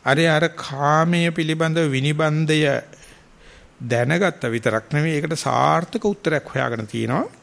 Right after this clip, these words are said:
මේ කයේ හිත තියෙනකන් කවදාකවත් කාමයේ පිළිබඳව තණ්හාව එන්නේ නැහැ. කාම තණ්හා, භව තණ්හා, විභව තණ්හා කියලා මේ තෘෂ්ණාවේ මට්ටම් තුනක් සඳහන් කරනවා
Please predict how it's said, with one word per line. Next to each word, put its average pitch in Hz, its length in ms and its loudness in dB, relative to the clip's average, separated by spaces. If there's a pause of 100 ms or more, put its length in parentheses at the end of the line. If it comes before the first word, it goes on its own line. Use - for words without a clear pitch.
(420)
මේ 135 200 -2
කයේ 147 560 2
හිත 147 340 -2
තියෙනකන් 117 720 0 (380)
කවදාකවත් 131 920 -2 (320)
කාමයේ 151 680 -2
පිළිබඳව 151 640 -2 (120)
තණ්හාව 135 560 -2
එන්නේ 123 220 -6
නැහැ. - 120 -10
කාම 131 400 0
තණ්හා, 151 520 -2
භව 131 280 0
තණ්හා, 143 480 0
විභව 131 380 0
තණ්හා 139 520 0
කියලා 214 360 -2 (440)
මේ 147 180 -2
තෘෂ්ණාවේ 147 520 0
මට්ටම් 131 360 -2
තුනක් 139 280 -2
සඳහන් 127 420 0
කරනවා 120 460 -2